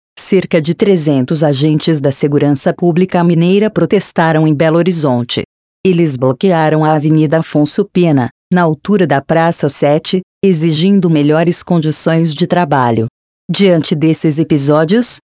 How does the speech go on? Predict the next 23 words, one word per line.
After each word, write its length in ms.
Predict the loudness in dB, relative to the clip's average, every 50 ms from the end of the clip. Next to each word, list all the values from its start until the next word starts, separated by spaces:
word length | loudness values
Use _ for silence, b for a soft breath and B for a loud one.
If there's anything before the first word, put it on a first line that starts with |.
| _ _
o 80 | 0 2
ministro 560 | 2 4 4 2 2 0 0 -2 -2 -2 0
de 120 | 0 2
Minas 400 | 2 2 2 2 2 2 0 0
e 40 | 0
Energia, 640 | 2 2 2 2 0 -2 -2 0 0 0 0 0 -2 -6 _ _ _
Alexandre 640 | -2 0 0 2 0 0 0 0 0 2 2 2 0
Silveira, 540 | 0 -2 -2 -2 0 0 0 2 0 0 -2 -4 _ _ _
P 140 | 0 2 2
S 340 | 2 2 0 -2 -2 -4 -6
D, 300 | -2 0 2 2 2 0 -2 _ _ _
usou 300 | -4 -2 0 2 2 2
as 160 | 2 0 -2
redes 440 | -4 -2 0 0 0 2 0 -2 -2
sociais 540 | -2 -4 -4 -4 -2 0 0 2 2 0 0
para 200 | -2 -2 -2 -2
criticar 580 | -2 -2 -2 -2 -2 -4 -2 -2 -2 -2 0
duramente 560 | 0 0 0 2 2 2 2 2 2 2 0 0
o 60 | 0
governador 720 | 2 2 2 2 2 0 2 2 0 0 0 2 2 2 2
Romeu 400 | 2 2 2 2 2 2 2 2
Zema, 460 | 0 0 0 2 2 2 0 -2 -4 -8 _ _ -2
Novo. 340 | 0 0 0 0 -2 -4